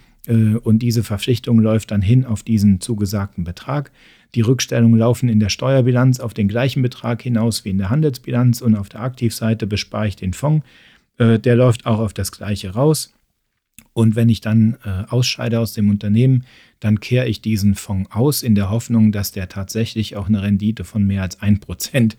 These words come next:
<laughs> erwirtschaftet hat. Das sollte man hinkriegen. Ähm, oder auch mehr als zwei Prozent. Das ist jetzt nicht wirklich, ähm, für eine gute Anlage, äh, ein, ein echtes,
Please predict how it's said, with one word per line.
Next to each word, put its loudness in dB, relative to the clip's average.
<laughs> -14
erwirtschaftet 2
hat. -2
Das 2
sollte 2
man 2
hinkriegen. 4
Ähm, 6
oder -2
auch -4
mehr 2
als -2
zwei -2
Prozent. 2
Das -2
ist -6
jetzt -6
nicht 0
wirklich, -6
ähm, 0
für -12
eine 2
gute -4
Anlage, 2
äh, -10
ein, -4
ein -10
echtes, -8